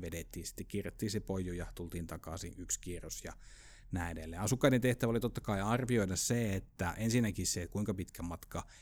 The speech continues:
Helsingistä Tallinnaan on merta pitkin, ja toiseksi se, että mikä se on se matka, kun kerran kiertää sen radan siinä, siinä pienessä altaassa, että kuinka paljon se on, ja sen myötä kuinka monta kierrosta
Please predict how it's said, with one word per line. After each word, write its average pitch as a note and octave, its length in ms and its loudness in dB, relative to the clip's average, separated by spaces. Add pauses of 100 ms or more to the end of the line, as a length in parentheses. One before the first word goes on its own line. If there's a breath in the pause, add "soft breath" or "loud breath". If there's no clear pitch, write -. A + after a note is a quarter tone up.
(120)
Helsingistä F2+ 460 0
Tallinnaan E2 540 -6 (160)
on C#3 400 8
merta A#2+ 360 2
pitkin, A2+ 520 0 (440 loud breath)
ja C3+ 220 2 (120)
toiseksi G#2+ 460 2
se, F#2+ 260 2
että F#2 380 -2
mikä A2 400 2
se G2+ 140 2
on F#2 60 0
se - 120 0
matka, F#2+ 640 0
kun E2+ 300 -8
kerran G#2 340 2
kiertää F2+ 520 0
sen F2+ 160 -4
radan F2+ 400 -2
siinä, E2 440 -2 (100)
siinä F2+ 220 -8
pienessä E2+ 460 -2
altaassa, F2+ 480 -4
että - 120 -20
kuinka G#2 240 0
paljon F2+ 260 -4
se - 160 -4
on, F2+ 220 -2 (640 loud breath)
ja F2 140 0
sen G2+ 200 4
myötä F2+ 360 0 (100)
kuinka A#2 300 8
monta G2 240 2
kierrosta G#2 680 2